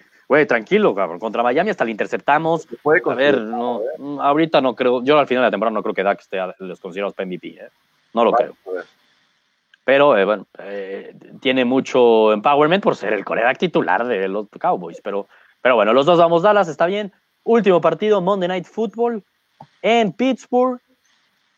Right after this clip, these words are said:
Speaker 1: Partido de equipos que no han ganado en la temporada, cero tres. Yo como aficionado de los Dolphins, que tenemos la primer pick de los Steelers, le voy con todo a los Bengals, pero es difícil, difícil. Pero la línea es cuatro puntos y medio a favor de los Steelers.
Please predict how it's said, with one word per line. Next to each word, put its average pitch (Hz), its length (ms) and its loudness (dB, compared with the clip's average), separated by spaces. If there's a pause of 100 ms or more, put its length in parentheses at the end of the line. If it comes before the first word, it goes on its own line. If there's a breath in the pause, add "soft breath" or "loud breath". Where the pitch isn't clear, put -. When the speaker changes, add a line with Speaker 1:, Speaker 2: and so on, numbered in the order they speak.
(100)
Speaker 1:
Partido 208 460 2
de 208 280 2
equipos 202 400 -6
que 110 120 -10
no 156 120 -6
han 190 40 -10
ganado 185 280 -8
en 104 60 -8
la 92 60 -8
temporada, 151 600 -4
cero 139 320 -4
tres. 170 420 -2 (340)
Yo 139 100 -2
como 135 140 0
aficionado 110 380 -2
de 117 40 2
los 113 120 0
Dolphins, 123 280 -2
que 98 100 -8
tenemos 107 220 -4
la 98 80 -4
primer 104 260 -6
pick 101 140 -12
de 110 80 -4
los 110 120 -4
Steelers, 139 360 -4
le 104 80 -2
voy 120 180 0
con 101 300 -8
todo 113 260 2
a 95 60 0
los 110 140 -4
Bengals, 165 460 0 (580)
pero 123 200 2
es 113 80 2
difícil, 104 460 -4
difícil. 143 540 -4 (760)
Pero 214 680 6
la 110 200 2
línea 156 300 -2
es - 160 -14 (160)
cuatro 160 580 -2 (120)
puntos 185 460 -6
y 120 80 -8
medio 170 360 -2
a - 40 0
favor 110 260 -4
de 107 60 -4
los 101 120 -8
Steelers. 156 540 -4